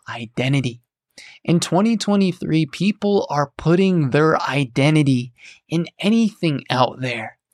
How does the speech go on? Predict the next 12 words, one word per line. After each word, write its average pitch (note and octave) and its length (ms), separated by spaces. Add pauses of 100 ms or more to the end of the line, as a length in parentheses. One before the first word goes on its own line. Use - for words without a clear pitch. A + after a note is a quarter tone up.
(400)
People G3 420
want D#3+ 300
to D#3+ 300
identify C3+ 840
so F#3 880
badly D3+ 880 (320)
with D3+ 180
a D#3 80
community, D3 1000
with C#3+ 300
a C#3 140
group. C3 640